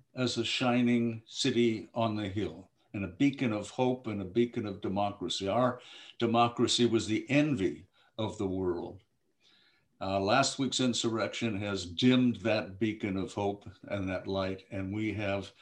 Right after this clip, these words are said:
much work to do to restore our democracy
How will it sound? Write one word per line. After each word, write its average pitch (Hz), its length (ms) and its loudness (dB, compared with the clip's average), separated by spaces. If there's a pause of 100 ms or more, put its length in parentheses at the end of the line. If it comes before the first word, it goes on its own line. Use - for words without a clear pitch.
(100)
much 117 340 2
work 127 260 2
to 107 100 2
do 98 400 -2 (520)
to 117 100 0
restore 104 580 2
our 98 160 2
democracy 95 920 -2